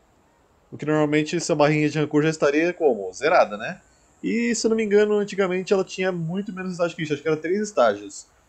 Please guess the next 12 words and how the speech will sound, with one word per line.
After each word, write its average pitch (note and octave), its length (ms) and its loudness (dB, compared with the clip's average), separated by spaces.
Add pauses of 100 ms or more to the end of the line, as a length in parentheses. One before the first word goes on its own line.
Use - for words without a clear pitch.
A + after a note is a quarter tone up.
(160)
Então B2+ 120 -2
agora D3 100 4
vocês D3+ 240 0
veem D#3 160 0
aqui D#3 220 -6
que, F3+ 320 -4
de D3 100 0
acordo D#3+ 260 2
com F#3+ 140 -10
a F3 40 -12
quantidade D3+ 520 2
de B2+ 720 0